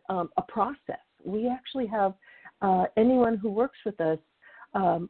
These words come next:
complete a series of assessments. So we have a structure. Instead of just saying, "Go and journal," or, "This is how you should do it,"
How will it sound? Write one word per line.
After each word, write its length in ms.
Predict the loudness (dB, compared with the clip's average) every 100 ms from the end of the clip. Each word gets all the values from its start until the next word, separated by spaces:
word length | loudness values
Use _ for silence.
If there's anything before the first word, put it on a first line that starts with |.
| _
complete 540 | 0 0 2 2 2 2
a 60 | -6 0
series 320 | 2 4 2
of 120 | 0
assessments. 640 | -6 0 -2 -2 -10 -10 _ _ _ _ _ _ -20 _
So 320 | 0 2 2 0
we 80 | -6
have 200 | -4 -6
a 60 | -8 -12
structure. 500 | -8 -8 -10 -18 -18 _ _ _ _ _ -8
Instead 460 | -8 -6 0 0
of 100 | 0
just 160 | -8 -8
saying, 220 | -6 -6 -4
"Go 240 | -2 0
and 120 | 0
journal," 600 | -2 -2 -2 -2 -2 0 0
or, 140 | -2
"This 200 | 2 0 0
is 80 | -6
how 120 | -4
you 180 | -4 -6 -10
should 160 | -10
do 200 | -4 -2
it," 140 | -2